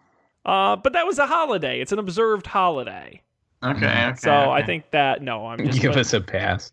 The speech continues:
Speaker 1: But so far, we're one for one, so hundred percent, that's a pretty good record. Um,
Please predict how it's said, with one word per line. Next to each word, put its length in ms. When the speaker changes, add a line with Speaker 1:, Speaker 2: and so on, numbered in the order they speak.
Speaker 1:
But 120
so 140
far, 240
we're 120
one 180
for 160
one, 320
so 640
hundred 220
percent, 460
that's 180
a 40
pretty 200
good 120
record. 380
Um, 400